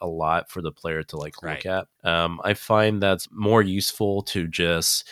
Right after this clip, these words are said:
Speaker 1: let them know that plot points are a thing and then kind of coach them through, like,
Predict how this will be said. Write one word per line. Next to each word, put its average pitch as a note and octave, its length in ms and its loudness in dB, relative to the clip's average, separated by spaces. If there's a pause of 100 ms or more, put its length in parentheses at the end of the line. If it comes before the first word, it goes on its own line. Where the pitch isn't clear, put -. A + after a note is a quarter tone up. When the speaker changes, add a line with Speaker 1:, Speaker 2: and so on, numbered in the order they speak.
Speaker 1:
let G#2 140 8
them F#2 200 4
know F#2+ 300 6
that F#2 320 0
plot F#2+ 240 2
points G2+ 280 0
are G2+ 140 2
a G2 60 2
thing D3+ 400 0 (120)
and G2 160 0
then F#2+ 400 4
kind A2+ 220 4
of G2+ 140 0
coach - 420 2
them F#2 340 2
through, F2+ 420 -4
like, E2 340 -2